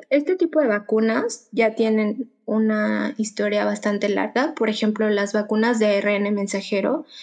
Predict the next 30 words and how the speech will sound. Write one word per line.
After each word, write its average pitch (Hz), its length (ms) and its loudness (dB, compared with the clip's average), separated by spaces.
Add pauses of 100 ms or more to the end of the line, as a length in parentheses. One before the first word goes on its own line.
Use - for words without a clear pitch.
(460)
pues, 220 200 2
ya 214 140 4
llevan 202 320 2
en 196 140 0
estudio 196 920 -2 (220)
como 208 300 -2
treinta 202 500 -2
años, 262 540 0
un 220 120 0
poco 208 280 -6
más. 196 560 -4 (160)
Estas 294 320 0
tecnologías 214 960 2
han 208 180 2
ido 196 160 2
avanzando 214 680 2
conforme 196 400 0
ha 196 120 0
ido 202 160 2
avanzando 202 960 0 (320)
la 214 80 2
bioingeniería 202 680 2
genética. 202 720 -2 (560)
Digamos 233 720 2
que 202 640 0 (100)
hace 233 240 4
treinta 247 460 4
años 226 480 0
no 214 240 2
teníamos 214 1000 0